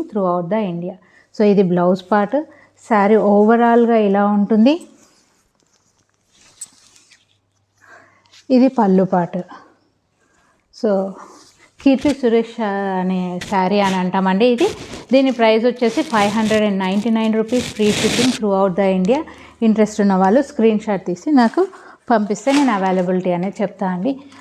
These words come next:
నెక్స్ట్ ఇంకొక శారీ అనేది చూపిస్తున్నా అండి. ఆర్తి బ్ల-,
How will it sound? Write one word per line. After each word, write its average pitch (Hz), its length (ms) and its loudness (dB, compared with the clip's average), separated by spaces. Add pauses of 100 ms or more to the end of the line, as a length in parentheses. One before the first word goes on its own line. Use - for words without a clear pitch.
(120)
నెక్స్ట్ 240 340 2
ఇంకొక 254 460 2
శారీ 226 380 2
అనేది 214 320 2
చూపిస్తున్నా 196 580 -2
అండి. 220 200 -2 (1700)
ఆర్తి 240 540 2 (540)
బ్ల-, 208 460 0